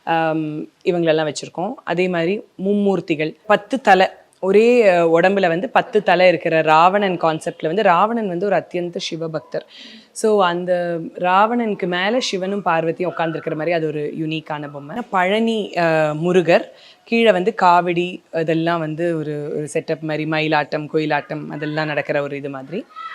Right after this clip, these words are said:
அதுக்கப்புறம் வந்து இங்க வந்து ராவணனோட தர்பார். அதுக்கப்புறம் அப்படி ஷிஃப்ட் பண்ணோம்னா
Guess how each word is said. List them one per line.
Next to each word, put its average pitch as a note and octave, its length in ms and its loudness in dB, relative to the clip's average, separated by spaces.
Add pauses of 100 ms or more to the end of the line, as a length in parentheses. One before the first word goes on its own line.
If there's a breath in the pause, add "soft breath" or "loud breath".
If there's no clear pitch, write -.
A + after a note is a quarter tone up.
(340 loud breath)
அதுக்கப்புறம் G3+ 420 -4
வந்து G3+ 760 0
இங்க A3 280 0
வந்து A#3 180 2
ராவணனோட G#3 800 4
தர்பார். E3 340 2
அதுக்கப்புறம் A#3 520 4
அப்படி G#3 220 -2
ஷிஃப்ட் - 300 -4
பண்ணோம்னா G#3 280 0